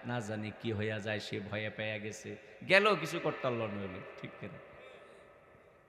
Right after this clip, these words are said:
আমার নবী সাল্লামের কাছে গেলে কিছু করতে পারত? আল্লাহ যে মিশন দিয়ে প্রেরণ করেছেন,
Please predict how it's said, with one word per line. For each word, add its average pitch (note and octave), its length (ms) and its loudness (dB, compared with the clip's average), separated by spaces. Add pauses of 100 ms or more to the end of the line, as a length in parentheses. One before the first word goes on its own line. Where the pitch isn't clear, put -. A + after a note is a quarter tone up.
(200)
আমার E3+ 260 10
নবী E3 200 4
সাল্লামের E3 680 4 (640)
কাছে F3+ 280 10
গেলে A3 260 12
কিছু F3+ 180 6
করতে G#3+ 280 10
পারত? A#3+ 500 12 (760)
আল্লাহ G3+ 260 12
যে G3 160 10
মিশন A3+ 440 12
দিয়ে G#3+ 160 12
প্রেরণ G#3 400 12
করেছেন, G3 400 10